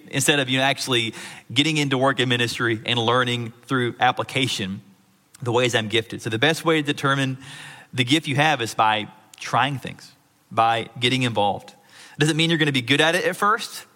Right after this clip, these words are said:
That's why Paul says, you know, to cultivate this gift, it grows over time. But every person, every person in this room has a role to play in the church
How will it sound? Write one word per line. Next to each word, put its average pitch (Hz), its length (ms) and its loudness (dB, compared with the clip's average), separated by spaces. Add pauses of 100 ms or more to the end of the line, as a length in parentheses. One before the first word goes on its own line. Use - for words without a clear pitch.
That's 127 180 0
why 135 140 4
Paul 135 320 0
says, 127 400 -2
you 113 100 -8
know, 117 60 -6
to 110 160 -6
cultivate 151 600 0
this 160 180 0
gift, 165 480 0
it 117 80 -8
grows 135 320 0
over 127 200 -2
time. 156 380 0 (600)
But 147 200 0
every 202 300 2
person, - 580 -2
every 151 200 2
person 175 300 -2
in 147 160 -2
this 139 200 -2
room 143 260 -2
has 120 160 -2
a 113 60 0
role 113 340 0
to 147 120 -10
play 156 260 0
in 160 180 -4
the 160 60 -6
church - 460 -8